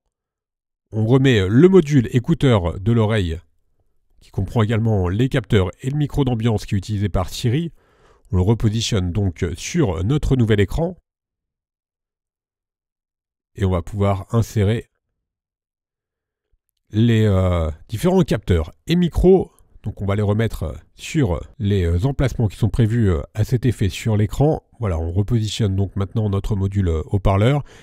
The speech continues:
Et on va bien sûr refixer le tout à l'aide des vis qui sont, euh, notées de D un à D quatre. Alors là encore, faites attention de ne pas intervertir les vis au risque, euh, d'endommager l'écran lors de la fermeture. Nous allons maintenant, euh,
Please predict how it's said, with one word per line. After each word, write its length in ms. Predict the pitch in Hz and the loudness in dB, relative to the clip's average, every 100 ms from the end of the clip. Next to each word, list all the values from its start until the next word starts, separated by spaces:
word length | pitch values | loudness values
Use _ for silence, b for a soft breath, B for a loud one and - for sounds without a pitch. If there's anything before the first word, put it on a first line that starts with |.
| B | B
Et 60 | - | -2
on 80 | 92 | 0
va 240 | 90 85 92 92 | 0 -4 -8 -6
bien 100 | 90 | -6
sûr 320 | - 104 95 | -4 -2 -2
refixer 540 | 87 123 131 175 - | -2 -2 -2 -2 4
le 100 | 175 | 6
tout 280 | 180 226 196 | 8 6 4
à 140 | - 165 | 2 2
l'aide 180 | 165 123 | 2 2
des 140 | 151 | 0
vis 180 | 165 - | 0 -4
qui 140 | 156 | -6
sont, 340 | - 139 120 107 | -2 2 4 4
euh, 40 | |
notées 380 | 120 - 120 - | 4 2 -2 -4
de 140 | 101 95 | -4 -2
D 180 | 92 | -2
un 100 | 87 - _ | -2 -6 _
à 100 | 104 | -6
D 120 | 120 | -4
quatre. 320 | - 78 - - _ _ _ _ _ _ _ _ _ _ _ | -4 -6 -8 -16 _ _ _ _ _ _ _ _ _ _ _
Alors 200 | - 123 | -6 -2
là 100 | 131 | 2
encore, 420 | 143 - 151 156 - | 2 2 0 0 -2
faites 160 | 143 | -2
attention 480 | 147 156 120 180 185 - b b | -2 -4 -4 -2 -4 -6 b b
de 140 | 113 165 | -2 2
ne 80 | 185 | 4
pas 160 | 196 | 4
intervertir 640 | 190 190 180 170 - 190 175 | 0 0 0 -2 -2 -2 0
les 120 | 165 | 0
vis 300 | 175 185 - | -2 -6 -6
au 140 | 135 127 | -2 0
risque, 280 | 131 - 120 | 0 -2 -2
euh, 220 | 98 87 | -2 -2
d'endommager 520 | 107 113 120 123 156 | -2 -2 -2 -2 -2
l'écran 440 | 120 - 123 123 - | -2 -4 -8 -8 -6
lors 440 | 98 107 113 101 | -4 -2 -4 -8
de 100 | 107 | -6
la 80 | 110 | -6
fermeture. 500 | 110 110 95 - - _ _ _ _ _ - | -6 -8 -10 -12 -16 _ _ _ _ _ -4
Nous 280 | 123 143 151 | 0 2 2
allons 180 | 160 | 2
maintenant, 600 | 160 151 165 160 135 110 | 0 0 2 4 4 4
euh, 60 | 104 | 2